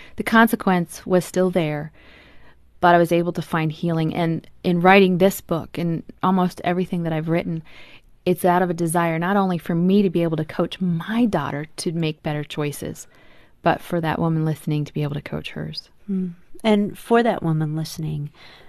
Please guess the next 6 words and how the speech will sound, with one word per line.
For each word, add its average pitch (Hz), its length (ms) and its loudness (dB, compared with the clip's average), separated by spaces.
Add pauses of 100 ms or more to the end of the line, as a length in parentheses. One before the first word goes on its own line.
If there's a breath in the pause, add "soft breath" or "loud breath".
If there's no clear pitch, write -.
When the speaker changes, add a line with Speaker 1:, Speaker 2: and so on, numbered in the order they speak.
(280 soft breath)
Speaker 2:
uh, - 140 -8 (280)
she 202 520 0
has 196 440 0
perhaps 165 420 -2
made 160 220 0
mistakes. 160 760 -4